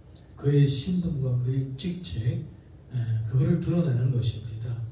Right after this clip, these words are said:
<clears throat> 그러니까 뭐 예를 들어 이런 거예요.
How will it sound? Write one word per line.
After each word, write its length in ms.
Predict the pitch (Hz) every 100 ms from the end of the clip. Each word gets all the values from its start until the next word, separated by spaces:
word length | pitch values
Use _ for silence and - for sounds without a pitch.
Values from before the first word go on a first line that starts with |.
| - - - - - - - - - - - - - - - - -
<clears throat> 840 | - 87 - - - - - -
그러니까 600 | - 170 147 123 120 117 117 - - - - - - - - - - - - - - - -
뭐 140 | 131
예를 240 | 127 151 143
들어 160 | 135
이런 320 | 135 120 123
거예요. 540 | 123 117 107 117 -